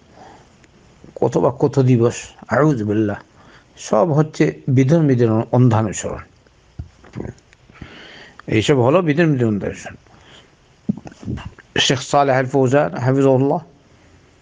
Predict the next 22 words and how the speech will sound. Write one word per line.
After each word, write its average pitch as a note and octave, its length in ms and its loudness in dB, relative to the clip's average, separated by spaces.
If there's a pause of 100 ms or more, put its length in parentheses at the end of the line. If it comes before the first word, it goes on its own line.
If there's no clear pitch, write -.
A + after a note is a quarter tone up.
তিনি B2+ 180 2
একটি B2+ 160 0 (300)
প্রশ্নের C3 360 0
উত্তরে C3+ 240 0
বলেছেন, D3 420 -2 (1200)
এই C3 140 0
যে B2 100 2
জাতীয় B2+ 360 2
দিবস B2+ 420 2
আছে, C3 380 -4 (880)
এটা B2 220 0
হলো C3+ 180 2
বিধর্মীদের A#2+ 580 0
অনুসরণ, - 380 -10
এটা B2+ 200 -2
বিদাত C#3+ 380 0
না। F#2 180 -12 (2000)
তিনি C3 200 2
বলেছেন, C3 420 2
এটা E3 200 0
বেদাত C3+ 300 2 (120)
নয়। A2 240 -2